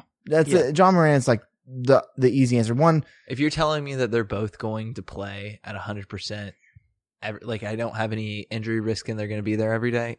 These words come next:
Speaker 2: I'm taking Kyrie, but
Speaker 1: I think so, but, like,
Speaker 2: as it
Speaker 1: also,
Speaker 2: stands.
Speaker 1: I mean, Ja Morant has so much room to grow. I mean, I don't know what the age gap is, but it's at least five, six years.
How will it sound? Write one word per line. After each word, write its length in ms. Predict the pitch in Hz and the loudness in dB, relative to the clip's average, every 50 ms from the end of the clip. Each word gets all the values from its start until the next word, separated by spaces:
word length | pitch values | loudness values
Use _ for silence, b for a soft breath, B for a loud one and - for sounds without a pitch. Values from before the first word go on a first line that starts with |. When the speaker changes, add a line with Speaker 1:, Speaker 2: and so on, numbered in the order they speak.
| _ - | _ -14
Speaker 2:
I'm 120 | 110 104 | -14 -12
taking 320 | - 113 104 92 - 98 | -8 -8 -8 -8 -8 -12
Kyrie, 460 | 95 - 92 78 82 92 95 87 69 - | -12 -10 -10 -8 -8 -8 -10 -10 -12 -12
but 220 | - 85 82 73 b b b b b b b b - | -12 -12 -14 -14 b b b b b b b b -6
Speaker 1:
I 60 | - 107 | -6 -2
think 220 | - 156 160 160 | 2 2 2 2
so, 200 | - 180 170 165 | 4 6 6 6
but, 140 | 147 147 135 | 6 4 2
like, 160 | 131 131 117 | 2 2 2
Speaker 2:
as 220 | 147 160 180 202 208 | 2 2 2 4 4
it 40 | |
Speaker 1:
also, 140 | 196 185 165 - | 4 4 4 2
Speaker 2:
stands. 420 | 98 85 80 87 87 - - - - | 0 -6 -10 -14 -16 -18 -16 -4 0
Speaker 1:
I 40 | 147 | 2
mean, 100 | 143 120 | 2 2
Ja 160 | 143 143 143 | 2 0 0
Morant 260 | 135 123 127 127 107 | 0 0 0 2 2
has 160 | 113 107 98 | 0 0 0
so 240 | - - - 120 120 | -4 -2 0 2 2
much 280 | 120 117 110 107 - - _ _ _ - | 4 2 0 -2 -4 -16 _ _ _ -6
room 260 | 113 113 117 117 117 | -2 0 0 2 2
to 80 | 113 101 | 0 0
grow. 140 | 113 117 113 | 2 2 2
I 20 | |
mean, 120 | 113 113 110 | 2 2 2
I 100 | 110 113 | 2 2
don't 160 | 113 110 110 | 0 0 0
know 140 | 113 110 107 | 2 2 2
what 300 | 107 110 110 113 104 - | 2 2 2 2 2 2
the 200 | - 107 104 104 | 0 0 2 2
age 400 | 95 104 107 110 110 110 - - | 2 2 2 2 0 0 -4 -4
gap 320 | - 107 104 104 101 - 110 | -2 0 0 0 -2 0 2
is, 260 | 110 113 113 110 107 | 4 4 4 2 2
but 120 | 135 110 107 | 2 0 0
it's 140 | 104 - - | 0 0 -2
at 100 | 107 104 | -4 0
least 220 | 110 113 107 - - | 0 0 0 0 -2
five, 200 | 107 104 101 - | -2 -2 -2 -2
six 200 | - 98 - - | -4 -8 -2 0
years. 540 | 101 104 110 123 131 139 143 - - _ | 2 4 4 4 2 2 0 -2 -8 _